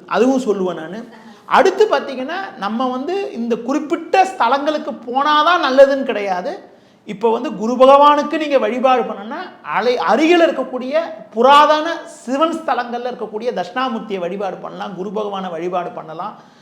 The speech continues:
அதே மாதிரி வந்து பக்கத்துல இருக்கக்கூடிய ஆஞ்சநேய ஸ்தலங்களுக்கு வழிபாடு பண்ணலாம், பக்கத்துல இருக்கக்கூடிய ஆலயங்கள்ல இருக்கக்கூடிய நவகிரக ஸ்தலத்துல வழிபாடு பண்ணலாம். பண வசதிகள் இருந்து நமக்கு போகக்கூடிய அளவுக்கு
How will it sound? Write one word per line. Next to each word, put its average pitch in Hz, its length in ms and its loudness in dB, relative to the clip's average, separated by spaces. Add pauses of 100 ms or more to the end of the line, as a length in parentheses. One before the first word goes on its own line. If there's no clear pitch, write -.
(160)
அதே 240 300 6
மாதிரி 269 220 0
வந்து 214 360 -6
பக்கத்துல 233 320 -2
இருக்கக்கூடிய 190 360 -6
ஆஞ்சநேய 226 500 -2
ஸ்தலங்களுக்கு 180 540 -6
வழிபாடு 170 360 -6
பண்ணலாம், 165 420 -12 (460)
பக்கத்துல 339 440 2
இருக்கக்கூடிய 269 360 -2 (220)
ஆலயங்கள்ல 277 560 4
இருக்கக்கூடிய 220 420 -8 (240)
நவகிரக 269 420 2
ஸ்தலத்துல 202 520 -2
வழிபாடு 175 400 -2
பண்ணலாம். 165 400 -12 (680)
பண 214 280 0
வசதிகள் 185 500 -4
இருந்து 160 680 -8 (400)
நமக்கு 247 760 -4
போகக்கூடிய 254 560 4
அளவுக்கு 208 640 -8